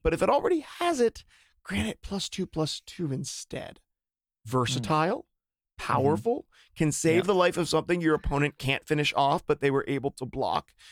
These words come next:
Speaker 1: that they're gonna be able to trade into better next round. Um, it's gonna give them, uh, regeneration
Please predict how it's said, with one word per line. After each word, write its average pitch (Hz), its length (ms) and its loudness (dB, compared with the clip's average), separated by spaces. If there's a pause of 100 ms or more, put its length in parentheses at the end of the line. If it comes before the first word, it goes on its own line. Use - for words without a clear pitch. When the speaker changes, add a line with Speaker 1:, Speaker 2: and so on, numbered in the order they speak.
(140)
Speaker 1:
that - 80 -18
they're 143 140 4
gonna 139 140 0
be 139 80 0
able 135 100 2
to 139 60 -2
trade 139 240 0
into 135 220 -2
better 139 220 -4
next 139 580 -8
round. 131 360 -8 (440)
Um, 143 320 2
it's 160 200 2
gonna 165 220 2
give 202 160 0
them, 202 300 2 (100)
uh, 160 200 4
regeneration 160 720 2